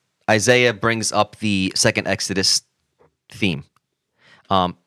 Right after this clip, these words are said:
m-, all throughout Isaiah, but he really hones in from, like, forty on, chapter forty on. But he, four things he, like, he constantly is painting this, uh, second Exodus theme. Um, one, he mentions, uh,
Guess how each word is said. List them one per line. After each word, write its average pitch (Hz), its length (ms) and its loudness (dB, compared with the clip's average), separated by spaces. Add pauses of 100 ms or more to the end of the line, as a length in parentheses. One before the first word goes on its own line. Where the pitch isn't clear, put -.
m-, 110 260 -4 (320)
all 131 140 4
throughout 123 300 2
Isaiah, 147 360 0
but 117 120 -4
he 101 80 -2
really 104 240 -2
hones 104 240 -4
in 98 80 -6
from, 98 100 -12
like, 90 100 -6
forty 101 380 -6
on, 101 300 -6 (160)
chapter 90 200 -6
forty 98 240 -6
on. 95 300 -4 (380)
But 113 160 2
he, 120 140 -6 (100)
four 147 240 -2
things 127 260 -4
he, 110 80 -4
like, 98 260 -2
he 101 340 -6
constantly 107 640 -2
is 92 100 -4
painting 101 440 -4
this, 90 260 -4 (100)
uh, 90 300 -2 (380)
second 104 340 -2
Exodus 92 340 -4
theme. 87 300 -4 (400)
Um, 87 400 -2 (400)
one, 117 260 2
he 131 100 0
mentions, 110 500 -2
uh, 90 380 0